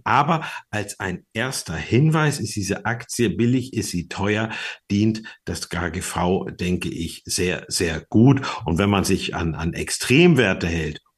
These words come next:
unter zehn ist ein niedriges K G V, über fünfundzwanzig ist ein hohes K G V,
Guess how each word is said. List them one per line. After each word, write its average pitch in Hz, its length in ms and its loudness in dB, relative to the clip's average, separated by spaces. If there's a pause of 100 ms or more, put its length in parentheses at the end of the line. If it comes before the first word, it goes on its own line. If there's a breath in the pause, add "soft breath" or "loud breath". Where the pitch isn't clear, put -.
(140)
unter 131 460 4
zehn 127 400 2
ist 92 160 -4
ein 82 200 -4
niedriges 104 580 0
K 87 160 -4
G 82 140 -4
V, 80 420 -4
über 131 500 2 (140)
fünfundzwanzig 113 1040 2
ist 90 120 -2
ein 85 220 -2
hohes 120 400 6
K 95 180 0
G 95 140 0
V, 90 340 -4